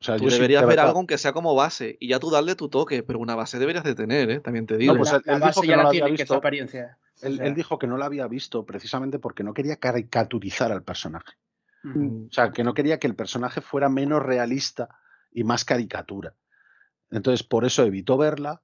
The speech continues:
Speaker 1: para no ir condicionado a la hora de,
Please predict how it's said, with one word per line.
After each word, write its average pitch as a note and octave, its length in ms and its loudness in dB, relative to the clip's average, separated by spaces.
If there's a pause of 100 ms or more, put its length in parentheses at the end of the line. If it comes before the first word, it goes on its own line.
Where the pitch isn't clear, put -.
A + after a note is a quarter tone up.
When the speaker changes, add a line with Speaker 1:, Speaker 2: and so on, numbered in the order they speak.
(140)
Speaker 1:
para A2+ 200 0
no B2 220 2
ir D3+ 260 2 (580)
condicionado B2 960 0 (160)
a G#2+ 100 -2
la G#2 140 -2
hora A#2 180 -2
de, G2+ 500 -2